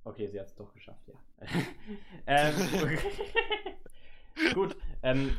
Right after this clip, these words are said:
Speaker 1: ich, man merkt schon, dass wir auf jeden Fall noch richtig viel zu dem Thema sagen können. Es wird auf jeden Fall nicht der letzte
Speaker 2: Yes.
Speaker 1: Podcast über dem Thema sein. Ähm, ich möchte so ein bisschen brainstormen.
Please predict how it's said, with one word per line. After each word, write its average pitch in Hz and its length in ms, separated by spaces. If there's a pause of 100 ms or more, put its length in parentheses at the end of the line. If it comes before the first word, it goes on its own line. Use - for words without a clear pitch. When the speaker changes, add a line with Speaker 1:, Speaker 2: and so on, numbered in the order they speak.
(420)
Speaker 1:
ich, 131 160 (240)
man 117 200
merkt 123 300
schon, 139 280
dass 117 280
wir 107 140
auf - 140
jeden 117 220
Fall 110 200
noch 104 180
richtig 120 340
viel 101 120
zu 101 140
dem 98 80
Thema 101 240
sagen 101 260
können. 110 260
Es - 140
wird 98 120
auf 98 140
jeden 104 160
Fall 101 140
nicht - 200
der 90 100
letzte 190 300
Speaker 2:
Yes. 185 100
Speaker 1:
Podcast 101 440
über 95 140
dem 101 140
Thema 101 300
sein. 107 300 (880)
Ähm, 113 600 (240)
ich - 100
möchte 120 280
so 123 80
ein 113 60
bisschen 127 420
brainstormen. 123 1080